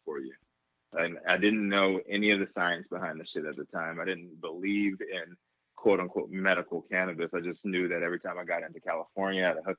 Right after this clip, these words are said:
up at a quote unquote medical dispensary if I can get some quote unquote medical grade marijuana <laughs> and bring that shit back and, uh, and, and just, like, flex with it back in Chicago 'cause our shit was so trash. But, um, this guy called me out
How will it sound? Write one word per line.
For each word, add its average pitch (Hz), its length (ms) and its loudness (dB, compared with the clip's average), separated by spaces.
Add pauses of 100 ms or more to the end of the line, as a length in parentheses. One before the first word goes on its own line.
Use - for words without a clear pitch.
up 85 100 -2 (160)
at 85 120 2
a 82 240 0
quote 95 220 4
unquote 82 360 -2
medical 80 420 -10
dispensary 82 720 -4 (200)
if - 120 -8
I 87 100 4
can 85 100 -2
get 82 180 -2
some 82 240 -4 (240)
quote 104 220 6
unquote 92 480 2
medical 95 560 4
grade 92 680 6 (360)
marijuana 92 680 6
<laughs> 156 440 6
and - 140 -2
bring 127 200 4
that - 180 0
shit 104 240 -2
back 101 220 2 (520)
and, 104 180 4
uh, 95 240 4 (160)
and, 98 180 -2 (240)
and 95 120 0
just, 98 140 -4
like, 101 200 2
flex 117 280 4
with 104 180 2
it 95 140 -4
back 95 180 2
in 95 80 -8
Chicago 101 560 -2
'cause - 180 -12
our 87 80 -4
shit 82 160 -6
was 85 140 -18
so 82 160 -6
trash. 98 360 -2 (460)
But, 101 140 6
um, 92 320 4
this 101 140 -4
guy 101 220 6
called 113 340 4
me 113 180 2
out 110 220 6